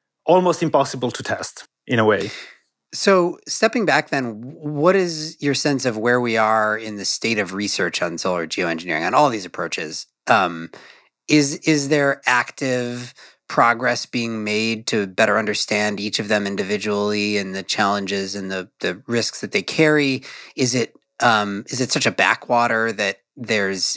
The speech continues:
Speaker 2: i-, you know, that the, the state of our understanding is fairly stagnant? Like, what's needed for us to get to the point where we could at least say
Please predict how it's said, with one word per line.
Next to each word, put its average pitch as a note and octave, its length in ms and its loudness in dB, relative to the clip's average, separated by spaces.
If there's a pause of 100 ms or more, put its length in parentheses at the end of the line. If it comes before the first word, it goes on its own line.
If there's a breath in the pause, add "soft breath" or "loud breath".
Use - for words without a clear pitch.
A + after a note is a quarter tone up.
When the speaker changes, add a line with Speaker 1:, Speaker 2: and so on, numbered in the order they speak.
Speaker 2:
i-, A2+ 60 0
you A2 260 -6
know, F#2 100 -2
that F2 200 -8
the, F#2 340 -4
the B2 100 -2
state B2+ 280 0
of A2 80 0
our G#2 100 6
understanding F#2+ 640 -2
is F#2 120 -6
fairly F2 340 -2
stagnant? B2 760 0
Like, A#2+ 160 -4
what's E3 240 2
needed G2 400 -2
for G2 160 -2
us F2 200 2
to G2+ 100 -10
get G#2 140 0
to G#2+ 60 -6
the G2 80 -6
point G2 260 -4
where F#2+ 120 0
we F#2 140 -4
could G2 140 -6
at F#2+ 120 -6
least D3+ 300 0
say G#2+ 500 0